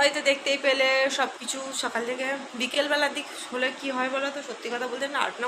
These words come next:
কোনো ভিডিও ব্লগ কিছু বানাতে ইচ্ছে করে না। সারাটা দিন এত খাটাখাটনি হয় না, আমাদের ওকে পড়া মরা এটা ওটা দুনিয়ার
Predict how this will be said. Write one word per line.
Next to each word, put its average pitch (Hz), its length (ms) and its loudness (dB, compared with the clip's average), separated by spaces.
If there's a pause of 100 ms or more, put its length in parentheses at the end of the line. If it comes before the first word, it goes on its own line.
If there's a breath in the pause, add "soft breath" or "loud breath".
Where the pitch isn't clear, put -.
(100)
কোনো 240 120 -6 (120)
ভিডিও 214 240 -6 (120)
ব্লগ 196 180 -2 (100)
কিছু 220 200 -10
বানাতে 180 300 -6
ইচ্ছে 190 140 -10
করে 175 140 -8
না। 185 100 -8
সারাটা 175 320 -4
দিন 226 80 -4 (100)
এত 202 160 -8
খাটাখাটনি 214 520 -4
হয় 233 180 -4
না, 208 40 -4 (560 loud breath)
আমাদের 208 260 -2
ওকে 214 200 -6
পড়া 208 280 0
মরা 214 200 -2 (120)
এটা 214 140 -2 (120)
ওটা 202 160 -2 (120)
দুনিয়ার 202 300 -4